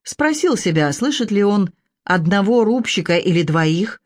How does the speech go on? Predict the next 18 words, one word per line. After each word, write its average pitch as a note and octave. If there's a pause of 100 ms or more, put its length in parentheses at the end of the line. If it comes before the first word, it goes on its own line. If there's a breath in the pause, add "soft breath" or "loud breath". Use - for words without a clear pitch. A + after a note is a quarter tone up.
(500)
потому G3
что F#3+
второй G#3
удар E3+
следовал F3+
так E3+
быстро F#3
за F3
первым, G3+ (500 loud breath)
что -
было A#3+
трудно G#3
определить, F#3+
настоящий F#3+
это F3+
звук F3
или G3 (120)
эхо. G3